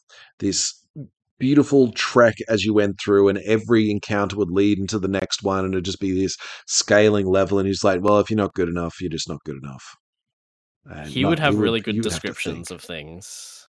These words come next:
Speaker 1: Yeah, but he'd do it in that deadpan, just like, "This is just what
Speaker 2: Yeah.
Speaker 1: it looks like."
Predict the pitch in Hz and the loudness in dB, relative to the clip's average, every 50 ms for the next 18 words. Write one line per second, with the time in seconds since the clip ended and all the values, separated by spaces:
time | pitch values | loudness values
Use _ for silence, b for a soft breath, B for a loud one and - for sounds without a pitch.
0 | _ _ _ _ _ - 101 110 107 104 98 95 92 85 - 110 110 113 107 - | _ _ _ _ _ -2 0 2 2 4 2 0 0 0 0 2 2 2 2 4
1 | 123 120 120 113 110 104 98 92 87 - - - 90 87 - 95 95 90 87 87 | 4 6 6 6 4 2 2 0 -2 -4 -6 -6 -6 -6 -6 -8 -8 -6 -6 -6
2 | 85 82 82 - - - 76 73 73 - 85 - - 78 - - 76 - - 78 | -8 -8 -10 -10 -10 -10 -10 -12 -10 -10 -10 -10 -10 -12 -12 -10 -10 -10 -10 -10
3 | 76 85 78 67 - - - - - 65 64 64 62 60 - - | -10 -10 -10 -12 -12 -16 -16 -16 -14 -14 -14 -14 -16 -18 -20 -20